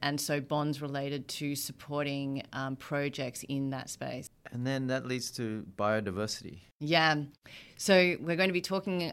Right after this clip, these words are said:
Speaker 1: um, at the Hunter Valley Conference that's coming up. Uh, one of the workshops, so Sustainable Finance has, uh, two discussions. Um,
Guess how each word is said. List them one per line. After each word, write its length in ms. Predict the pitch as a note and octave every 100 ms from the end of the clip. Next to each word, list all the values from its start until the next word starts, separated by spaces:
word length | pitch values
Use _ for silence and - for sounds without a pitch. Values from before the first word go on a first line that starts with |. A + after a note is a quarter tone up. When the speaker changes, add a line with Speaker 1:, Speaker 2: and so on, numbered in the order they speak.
| -
Speaker 1:
um, 420 | D#3+ D#3 D3+ D3+ -
at 200 | E3+ -
the 80 | D#3+
Hunter 200 | E3 -
Valley 220 | D#3 D3+
Conference 420 | D3 D#3 D#3+ D#3
that's 140 | D3+ -
coming 340 | - D#3 D3+
up. 260 | D#3 - - - - - -
Uh, 360 | D#3+ D3+ D3+ D3+
one 220 | D3+ D#3+
of 120 | D3+
the 100 | D3+
workshops, 460 | D3 D3+ D3 - -
so 60 |
Sustainable 460 | D3 D#3 E3+ D#3+ D3+
Finance 380 | - D3+ C#3+ C#3+
has, 260 | D3 - - -
uh, 260 | D3 C#3+ C3+
two 640 | - F3 D#3+ D#3 D#3 D3+ D3 -
discussions. 760 | D3+ - D#3+ - C4+ F4+ - - - - - -
Um, 540 | D3+ D3 D3 D3